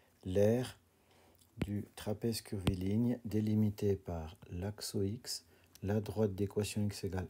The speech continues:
A, la droite d'équation x égale B et la courbe représentative de f. Donc si f est continu sur l'intervalle A B, mais par contre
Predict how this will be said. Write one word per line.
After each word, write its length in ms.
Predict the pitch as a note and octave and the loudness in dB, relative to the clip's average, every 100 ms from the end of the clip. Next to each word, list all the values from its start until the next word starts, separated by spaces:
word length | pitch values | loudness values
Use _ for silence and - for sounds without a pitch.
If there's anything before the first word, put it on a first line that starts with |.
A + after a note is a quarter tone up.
| - | -6
A, 180 | F2+ F#2 | -8 -4
la 140 | F#2+ G2 | -4 -4
droite 260 | - G#2+ | -2 0
d'équation 460 | F#2+ G2 G2+ - G#2+ | 0 -2 -4 -2 -2
x 180 | G2 - | -2 -4
égale 240 | F2+ F2 | -4 -4
B 120 | E2+ F#2+ - - - | -2 -4 -4 -8 0
et 220 | G2+ G2+ - | 0 0 -6
la 160 | F2 | -8
courbe 340 | E2 - A2 F#2+ | -8 -6 -6 -6
représentative 1120 | E2+ G#2+ - G2+ G2+ - F#2 - G2+ G#2 G2 - - - _ _ _ _ | -4 -6 -2 -2 -2 -2 -8 -4 -2 0 -2 -8 -20 -20 _ _ _ _
de 180 | E2+ F#2+ - | -6 -4 -6
f. 400 | E2+ - - - _ - - - _ _ - - - _ _ | -12 -12 -16 -18 _ -20 -20 -20 _ _ -20 -20 -20 _ _
Donc 320 | A#2 A#2+ A2+ | 4 4 4
si 320 | - - A#2 - | 2 2 0 2
f 460 | C#3 C#3 - - - - | 6 6 4 -4 -4 2
est 240 | G#2+ G2+ - | 4 4 2
continu 500 | C#3 C#3+ D3 C#3+ C#3 | 0 2 2 4 2
sur 200 | - B2 | 2 2
l'intervalle 540 | A#2+ B2 A2 A#2 A#2 - | 2 2 2 4 2 2
A 160 | A2+ | -2
B, 280 | G2+ G2+ F#2+ - - - - | 2 2 0 -4 -20 -20 -2
mais 120 | A2+ | 0
par 260 | A2+ A#2+ - | 2 0 0
contre 340 | A#2+ A2 - | 0 0 -2